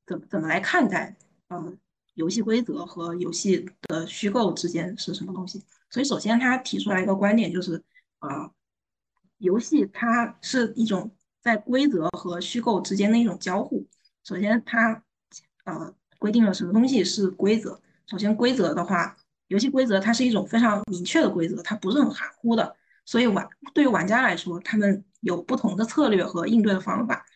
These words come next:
比如说像你玩儿足球，呃，玩儿象棋，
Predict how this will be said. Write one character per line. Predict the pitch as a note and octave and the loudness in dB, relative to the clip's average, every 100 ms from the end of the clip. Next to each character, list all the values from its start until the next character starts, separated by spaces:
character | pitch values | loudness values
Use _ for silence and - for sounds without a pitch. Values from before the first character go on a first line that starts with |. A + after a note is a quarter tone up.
| _ _ | _ _
比 | F#3+ | -2
如 | |
说 | G#3 | 0
像 | G#3 A3 G3 | 2 4 2
你 | F3+ | 0
玩 | F#3 E3+ | 0 0
儿 | G3 G3 | 0 -2
足 | - F#3+ | -4 -2
球， | G3 F#3+ F3 - _ _ - | 0 -2 -6 -8 _ _ -12
呃， | F3+ | -10
玩 | F3 E3+ | -8 -6
儿 | F3+ | -4
象 | - G#3 | 0 0
棋， | F3+ - F3 - | -2 -4 -4 -4